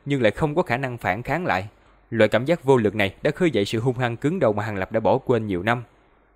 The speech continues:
Sau khi hào quang biến mất, Hàng Lập liền bước ra khỏi cổ truyền tống trận vài bước mới nhìn xung quanh xem xét một chút. Cảnh vật ngay trước mắt khiến cho Hàng Lập trợn mắt há hốc mồm. Bầu trời màu xanh với nhiều đám mây màu trắng, còn bốn phía là thảo nguyên xanh tươi,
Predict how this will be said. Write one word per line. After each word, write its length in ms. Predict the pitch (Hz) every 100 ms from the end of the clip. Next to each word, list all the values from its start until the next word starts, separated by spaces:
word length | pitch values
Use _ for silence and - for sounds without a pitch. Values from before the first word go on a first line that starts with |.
| _ _ _ _ _ _
Sau 160 | - 156
khi 140 | 147
hào 180 | 127 98
quang 280 | - 107 107
biến 160 | 139
mất, 160 | 185 196 _
Hàng 200 | - 120
Lập 180 | 117 -
liền 220 | 117 113
bước 140 | 170
ra 120 | 180 139
khỏi 160 | 107
cổ 160 | 117 135
truyền 200 | 110 101
tống 160 | 101 170
trận 280 | 113 98 104
vài 160 | 101 92
bước 260 | 123 185 - -
mới 100 | 185
nhìn 160 | 120
xung 160 | 101 123
quanh 220 | 123 113
xem 240 | - 120 110
xét 180 | 180
một 140 | 104 -
chút. 160 | 190 - _ _ _ _ _
Cảnh 160 | - 143
vật 200 | 123 110
ngay 160 | 127 117
trước 160 | 170
mắt 160 | 180 185
khiến 200 | 139 165
cho 100 | 147
Hàng 160 | 117 98
Lập 140 | 95 -
trợn 280 | 92 104
mắt 160 | 156 -
há 120 | 127
hốc 240 | 151 190 113
mồm. 160 | 101 101 _ _ _ _ _
Bầu 140 | 117 110
trời 140 | 110
màu 140 | 101 98
xanh 280 | 135 139 123 -
với 100 | 190
nhiều 160 | 123
đám 140 | 110 160
mây 100 | 135
màu 140 | 98
trắng, 380 | 92 117 180 220 - _
còn 160 | - 104
bốn 220 | 110 170
phía 200 | 165 180
là 100 | 147
thảo 160 | 95 107
nguyên 200 | 135 120
xanh 180 | 131 117
tươi, 320 | 139 143